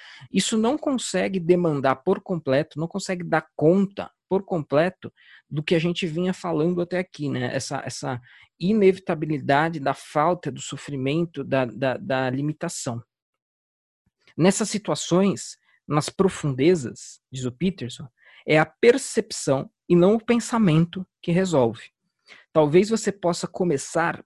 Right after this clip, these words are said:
percebendo o seguinte: quando ama alguém, não é apesar da limitação do outro, é por causa das limitações do outro. Claro,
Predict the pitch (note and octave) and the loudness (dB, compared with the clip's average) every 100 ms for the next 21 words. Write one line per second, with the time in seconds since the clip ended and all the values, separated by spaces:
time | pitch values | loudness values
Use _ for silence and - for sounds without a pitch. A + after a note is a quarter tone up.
0 | _ F3 D#3 - C3+ D3+ F3 F#3 - - | _ -2 -2 -4 -2 0 0 -2 -6 -8
1 | G3 E3 C#3+ - - - _ _ _ _ | -2 0 0 -2 -8 -12 _ _ _ _
2 | - _ - G#3+ G#3+ F#3+ - E3+ D#3+ C#3+ | -20 _ 4 4 6 2 4 6 6 2
3 | - B2 A#2+ E3+ G3 C3 - _ D3 F3 | 0 -2 2 2 2 -2 -10 _ 4 8
4 | F#3+ F3 B3 - G#3 - G3+ E3+ C3+ D3 | 10 10 6 2 -4 4 6 6 2 4
5 | F3 G#3 G#3 _ D#3+ F3 F3 F3 F3 E3+ | 4 2 -6 _ 0 2 2 -2 -4 -6
6 | - D#3+ D3+ E3+ _ - E3 F#3+ E3 D#3 | 0 2 2 -2 _ -6 2 8 8 6
7 | - - _ _ _ _ _ - E3+ - | 0 -20 _ _ _ _ _ -4 -2 2
8 | A#3+ G#3 - A3 A#3+ A#3+ E3 C3 A#2 - | 2 0 2 6 6 6 4 0 -2 -6
9 | _ C3+ C#3+ C#3+ C#3 C3+ C3+ - - B2 | _ 0 0 0 -2 -4 -6 -6 -6 -6
10 | A#2 - - _ C#3 C3 A2+ - _ - | -6 -12 -20 _ -2 0 -2 -6 _ -20
11 | _ _ _ _ - A3+ A#2+ A2 | _ _ _ _ 2 4 2 -6